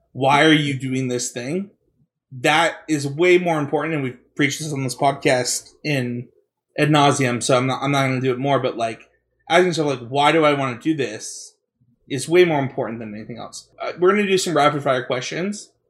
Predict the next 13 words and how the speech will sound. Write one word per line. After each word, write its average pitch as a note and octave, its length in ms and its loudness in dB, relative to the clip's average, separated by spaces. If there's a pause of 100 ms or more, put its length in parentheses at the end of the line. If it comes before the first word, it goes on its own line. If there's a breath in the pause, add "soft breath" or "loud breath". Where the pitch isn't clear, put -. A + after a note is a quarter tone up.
(540)
just C#3 260 -4 (180)
right C#3+ 200 2
now, A#2 240 -10 (440)
Derek, A#2 300 -10
okay? B2 160 2 (340)
What F3 260 2
cards F#3 320 2
should E3 160 -12
people E3+ 220 -6
know D#3 120 0
about C#3+ 180 0
moving C3+ 240 -4
forward? - 320 -10